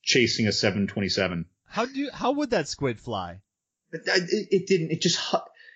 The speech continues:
Speaker 1: it was, it, when you saw the shots, it was like they are flying in an airplane going three or four hundred miles an hour, and they just, like, look out the back of it, and it's consistently right behind them the same distance.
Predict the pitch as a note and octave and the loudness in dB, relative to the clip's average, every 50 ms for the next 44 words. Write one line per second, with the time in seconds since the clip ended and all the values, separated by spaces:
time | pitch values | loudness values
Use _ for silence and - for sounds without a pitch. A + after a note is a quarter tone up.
0 | _ _ - F3+ F#3+ G3 G#3+ G3+ - - E3+ F3 G3 E3 F#3 F3+ F3+ E3+ - - | _ _ 2 4 6 6 4 4 2 0 -2 2 4 4 6 6 4 4 4 4
1 | A#3+ C4 B3 G3 - - E3 B2 F#2 E2+ - - - - - - - - - _ | 4 4 4 2 2 4 4 4 4 2 0 0 2 2 2 2 0 -4 -18 _
2 | _ _ _ _ _ _ _ _ _ _ _ _ - D#3 E3+ F3 E3+ C3 - E3+ | _ _ _ _ _ _ _ _ _ _ _ _ 2 4 6 6 6 4 4 2
3 | D#3+ - - D#3 E3+ G#3 A3+ G#3 F3+ - - - - E3+ D#3+ E3 F3+ F#3+ F3+ E3+ | 2 2 4 4 4 6 6 4 2 2 0 0 2 2 4 4 2 4 2 2
4 | D#3 C#3 C3+ A#2+ B2 C3+ C#3 C3+ - G#2+ F#2+ F2+ F2 F2 F2 F2+ - B2 A2+ A2+ | 2 2 2 4 4 4 4 2 -2 -2 -2 -2 -2 -2 -4 -2 2 4 6 6
5 | A2+ A2+ - - - - B2+ C#3 C3+ D3+ D3+ D3 C#3 C3+ - - C#3+ C3+ C3 A#2+ | 6 4 2 -4 -6 0 4 4 4 6 6 6 6 4 4 4 4 4 4 4
6 | C3 C3 B2+ A#2+ B2 A#2+ A#2+ A#2 A2+ A2+ A2 G2+ G#2 G#2 A2 B2+ C#3+ D3+ D3+ - | 2 4 4 4 6 6 6 6 6 6 6 6 6 6 6 6 4 4 2 -2
7 | - _ _ _ _ _ _ _ _ _ - D3+ D3+ E3 E3+ F#3 F3 G#3 F3+ - | -12 _ _ _ _ _ _ _ _ _ 2 4 4 6 6 4 4 4 2 2
8 | A#2+ A#2+ B2+ C3+ D3+ E3 D#3+ F3 E3 D#3+ - C#3+ A#2 G#2+ G#2 A#2 - D3 C#3+ E3+ | 2 2 4 4 4 4 6 4 4 4 4 2 4 4 4 4 2 2 4 4
9 | F3+ F3+ - - _ _ _ _ _ _ _ _ _ _ _ _ _ _ - - | 2 2 0 -8 _ _ _ _ _ _ _ _ _ _ _ _ _ _ 0 2
10 | D3+ D#3+ E3 D#3+ D#3+ - - F3 D#3 D3 - - D#3 - - F3 F3 E3+ D3+ C#3 | 4 4 4 4 2 0 0 0 2 2 2 0 0 -4 -6 -8 -6 -4 0 2
11 | C3+ B2+ B2+ B2 - B2 G#2 A#2+ A#2 A2+ A2+ A2 A2 G#2 - - A2+ G#2+ G#2 G#2 | 4 4 4 2 0 -4 0 0 2 2 2 0 0 0 2 2 2 4 4 4
12 | G#2 G2+ - F#2+ F2 F2 - - - - - - | 2 2 0 -2 -4 -2 0 0 0 -2 -4 -14